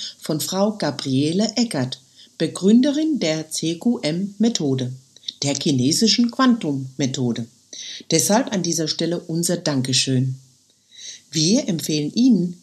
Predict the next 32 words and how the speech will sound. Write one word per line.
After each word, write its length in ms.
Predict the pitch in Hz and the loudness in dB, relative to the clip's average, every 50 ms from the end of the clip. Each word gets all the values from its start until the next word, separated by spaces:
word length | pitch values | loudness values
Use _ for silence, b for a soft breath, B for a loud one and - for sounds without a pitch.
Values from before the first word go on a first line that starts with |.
| _ | _
lieber 320 | - 160 151 131 139 131 131 | -6 -4 -2 -2 -2 -2 -2
Zuhörer, 600 | - 151 139 143 147 147 139 135 156 180 196 202 B B B B _ - | -2 -2 -2 -2 -2 -2 -2 -2 -4 -6 -8 -10 B B B B _ 0
den 160 | 175 175 175 | 0 0 0
Besuch 460 | 175 170 - - 254 285 277 - - | 0 0 2 4 4 4 4 2 -2
eines 340 | - 190 185 170 151 - - | -2 -2 0 0 0 0 0
solchen 340 | - 175 175 180 - 202 196 | 2 2 2 2 2 2 2
Seminars 680 | 190 165 160 165 160 151 127 113 113 113 - - - - _ _ _ _ b b b b b b b b b b _ | 2 2 0 0 -2 0 0 0 -2 -2 -4 -6 -8 -10 _ _ _ _ b b b b b b b b b b _
und 200 | - 190 - 151 | 2 2 4 4
würden 240 | 185 233 247 277 269 | 4 4 6 4 4
Sie 220 | - - 190 180 | 4 2 0 -2
gerne 420 | - 175 160 165 185 220 269 320 - - _ - | -2 0 0 2 2 2 2 0 -2 -8 _ -8
zu 140 | - 214 | -6 -4
einem 320 | - - 175 170 160 156 - | -2 -2 0 -2 -2 -4 -4
Erlebnisabend 1040 | - 135 127 127 143 165 196 202 247 262 254 - - - 127 131 143 190 208 208 - | -2 -2 0 0 2 2 2 4 4 4 4 2 0 0 0 0 2 0 0 0 0
bei 140 | - 165 143 | -2 -4 -2
C 260 | 135 - - 147 151 | -2 -2 -2 -2 -2
Q 220 | 151 - 190 170 | -2 -4 -4 -2
M 260 | - - 175 196 226 - | 0 0 2 2 2 2
einladen. 560 | - 233 233 226 196 175 135 120 117 117 123 - - - _ B B B B B B B B - 165 | 4 4 6 6 4 4 2 -2 -2 -4 -8 -10 -14 -18 _ B B B B B B B B -4 0
Diese 340 | 170 180 160 131 - 233 240 | 2 2 2 2 2 2 0
finden 460 | 240 - 170 156 135 131 143 143 - | 0 -2 -2 -2 -4 -4 -6 -6 -2
oft 380 | - 277 294 - - - - b b b b b b | 0 0 0 0 -2 -6 -10 b b b b b b
und 220 | - 175 175 - - | -8 -6 -6 -4 -2
an 100 | 160 170 | -2 -2
vielen 400 | 175 - 269 294 311 311 302 302 | 2 4 6 6 6 4 2 0
Orten 300 | - - 269 262 - - | 0 -2 -2 0 0 0
statt, 300 | - - - 139 131 131 B B B B B | 0 0 0 -2 -4 -6 B B B B B
sowohl 380 | - - 247 247 254 302 302 285 | 0 2 4 4 4 4 4 4
in 100 | 269 226 | 4 4
Deutschland, 580 | 220 208 214 220 214 - 277 262 269 269 - - | 4 4 2 2 2 2 2 2 2 0 0 -2
in 120 | - 170 - | -4 -4 -2
Österreich 680 | - 180 185 185 - - 208 214 208 214 214 - - | -2 -2 -2 -4 -4 -4 -2 0 0 0 0 -2 -2